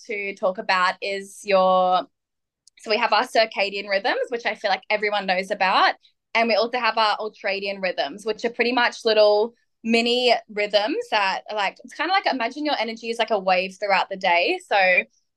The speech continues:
a really good way to explain this would be, think about if, I don't know if there's some listeners who have had an office job. So I feel like you wake up and it almost happens to everyone. They hit lunchtime and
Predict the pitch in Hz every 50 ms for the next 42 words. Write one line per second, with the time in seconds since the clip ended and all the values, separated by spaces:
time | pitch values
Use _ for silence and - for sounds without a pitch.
0 | _ _ _ _ _ _ - 220 214 233 240 247 269 233 262 254 247 247 247 247
1 | 233 220 208 - - _ 214 196 190 196 196 196 202 254 330 415 415 - - 233
2 | 220 214 196 202 190 196 190 190 190 190 196 190 208 - _ _ _ _ _ _
3 | - 226 233 269 294 240 240 240 240 240 240 233 185 - - _ _ - 226 226
4 | 226 - - - _ _ 208 214 208 208 196 196 190 - - - _ _ 220 214
5 | 208 - 208 196 202 196 196 - 214 202 202 233 202 196 214 208 196 - - 196
6 | 208 - 208 208 196 - - 208 165 156 156 190 - 196 196 208 - - 214 208
7 | 208 208 208 220 220 214 208 214 214 233 233 233 185 180 214 311 320 _ _ 208
8 | 208 180 - - 220 226 233 226 233 233 254 226 226 240 240 - - - - 196
9 | 196 202 202 196 190 190 190 185 185 190 233 220 202 208 190 190 202 - - -
10 | - 202 196 196 247 302 277 -